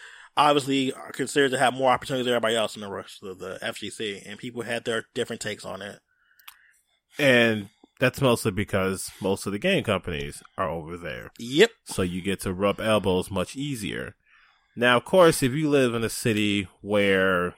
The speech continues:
Speaker 2: you can find your local game developer or something like that, like, like us, we could probably just walk over to NetherRealm right now.
Speaker 1: We can't get in, though, but we
Speaker 2: Yeah,
Speaker 1: can
Speaker 2: we
Speaker 1: still
Speaker 2: can't
Speaker 1: walk,
Speaker 2: get
Speaker 1: we
Speaker 2: in.
Speaker 1: can still walk over there, at least take pictures outside.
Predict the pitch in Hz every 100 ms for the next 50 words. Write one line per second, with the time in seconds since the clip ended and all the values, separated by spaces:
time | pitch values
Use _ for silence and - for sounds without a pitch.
0 | _ 107 101 - 92 - 98 95 143 104
1 | 90 82 82 80 80 - 52 62 67 82
2 | 65 87 - 90 98 104 107 98 113 113
3 | - 117 127 147 151 - - - _ -
4 | 226 220 214 143 - - - _ _ -
5 | 165 135 - 127 156 147 143 120 139 -
6 | 160 151 147 147 139 143 156 127 101 90
7 | 82 76 71 57 60 - 143 139 165 151
8 | 151 143 202 180 151 147 165 180 147 147
9 | - - 98 92 - 160 101 92 135 117
10 | 185 180 175 - 196 170 165 226 190 262
11 | 208 180 180 170 180 - 175 - 180 170
12 | 170 180 208 214 233